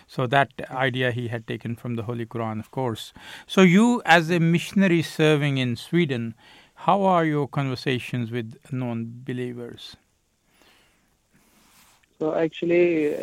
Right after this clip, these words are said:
Speaker 2: in, in everything, when you want to convey an idea, you have to look at the receiver. What is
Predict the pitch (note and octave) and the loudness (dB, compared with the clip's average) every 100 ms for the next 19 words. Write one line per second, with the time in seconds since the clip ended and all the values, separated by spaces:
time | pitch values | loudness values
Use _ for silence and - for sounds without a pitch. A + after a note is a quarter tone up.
0 | D3+ C#3+ D3+ D3+ D3+ D#3+ F3 D#3+ C#3+ C#3 | -4 -6 -8 -8 -6 -4 -4 -4 -4 -4
1 | D3 D3 D3+ C#3+ D3 D#3+ D#3+ - D#3 D3+ | -2 0 -2 -4 -4 -4 -4 -6 -2 -2
2 | C#3+ C#3+ _ C#3+ C#3 D3 D#3 D3 C#3 C3+ | -2 -8 _ -10 -4 0 0 0 -4 -6
3 | C3 C3 C3 C#3 C#3+ D3+ D3+ C#3+ C#3+ C#3 | -6 -2 -2 0 -2 -4 -6 -6 -6 -6
4 | C#3 C#3 - C#3+ C#3 C#3+ C#3 C3+ D#3+ - | -6 -8 -8 -6 -4 -4 -4 -4 -6 -4
5 | D#3 | -6